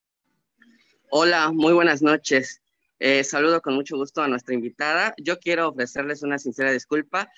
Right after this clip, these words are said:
Hoy fue, en la tarde fue un caos y se fue la luz, me quedé sin pila, en fin, ¿no? Entonces he pasado por una <laughs> serie de cosas, pero bueno, ya estamos aquí.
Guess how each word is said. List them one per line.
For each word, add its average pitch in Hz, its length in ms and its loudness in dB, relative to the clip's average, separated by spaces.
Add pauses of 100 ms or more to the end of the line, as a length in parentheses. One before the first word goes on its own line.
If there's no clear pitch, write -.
(200)
Hoy 151 340 2
fue, 139 500 0
en 123 220 -2
la 123 100 0
tarde 151 400 -2
fue 147 240 -4
un 131 140 -2
caos 139 500 -2
y 117 440 -2
se 123 120 -12
fue 147 160 -4
la 131 140 -2
luz, 180 440 0
me 127 140 -4
quedé 127 220 -6
sin 127 180 -6
pila, 151 520 -4
en 113 100 -4
fin, 120 240 -4
¿no? 156 180 -6 (400)
Entonces 165 380 -2
he 175 40 0
pasado 165 380 -2
por 147 160 -4
una 143 200 -2
<laughs> - 0 -
serie 147 380 -2
de 139 240 -4
cosas, 160 480 -6
pero 131 200 -2
bueno, 131 240 -2
ya 139 140 -4
estamos 147 360 -8
aquí. 165 380 -6